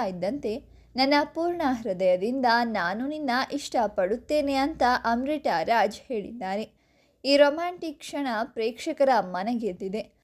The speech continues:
ಅಂದಹಾಗೆ, ಈ ಹಿಂದೆ ಭರ್ಜರಿ ಬ್ಯಾಚುಲರ್ಸ್ ವೇದಿಕೆಯಲ್ಲಿ "ಸುನಿಲ್ ಅಂದ್ರೆ ನಿಂಗೆ ಎಷ್ಟು ಇಷ್ಟ?" ಅಂತ ನಟಿ ರಚಿತಾ ರಾಮ್ ಕೇಳಿದಾಗ, "ತುಂಬಾ ಜಾಸ್ತಿ ಇಷ್ಟ" ಅಂತ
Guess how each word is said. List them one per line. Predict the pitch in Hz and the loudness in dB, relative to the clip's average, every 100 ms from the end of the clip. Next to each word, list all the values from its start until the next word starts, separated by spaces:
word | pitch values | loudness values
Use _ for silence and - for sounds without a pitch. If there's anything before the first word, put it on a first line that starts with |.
| - | 2
ಅಂದಹಾಗೆ, | 269 285 320 359 277 302 | 4 4 2 2 0 -2
ಈ | - 262 | -2 -4
ಹಿಂದೆ | 254 262 294 262 269 | -2 -2 2 6 4
ಭರ್ಜರಿ | 240 277 254 320 320 247 | 4 0 0 -4 -2 -2
ಬ್ಯಾಚುಲರ್ಸ್ | 190 208 240 302 277 220 - | 0 -2 -2 -2 -2 -2 -6
ವೇದಿಕೆಯಲ್ಲಿ | 190 208 233 - 190 226 226 285 _ _ _ | -4 -4 -4 -4 -2 -2 -4 -8 _ _ _
"ಸುನಿಲ್ | - 339 330 359 320 | -2 0 0 0 0
ಅಂದ್ರೆ | 269 269 269 262 | 0 4 4 2
ನಿಂಗೆ | 262 254 247 | -2 -2 -2
ಎಷ್ಟು | 180 196 - 277 | -4 -8 -6 -4
ಇಷ್ಟ?" | 277 - 247 233 - | -4 -4 -4 -2 -2
ಅಂತ | 240 269 240 240 | -2 2 2 2
ನಟಿ | 240 285 269 247 | 0 -2 -2 -2
ರಚಿತಾ | 208 - - 214 269 | 0 -2 -2 0 2
ರಾಮ್ | 285 269 285 | 2 0 4
ಕೇಳಿದಾಗ, | 294 285 175 170 220 233 226 | 6 6 2 2 2 2 2
"ತುಂಬಾ | 226 320 320 302 233 | 0 -2 0 2 2
ಜಾಸ್ತಿ | 202 190 226 285 - | 2 2 0 -2 -8
ಇಷ್ಟ" | 247 - - 185 | -8 -8 -8 -6
ಅಂತ | 220 262 | -2 0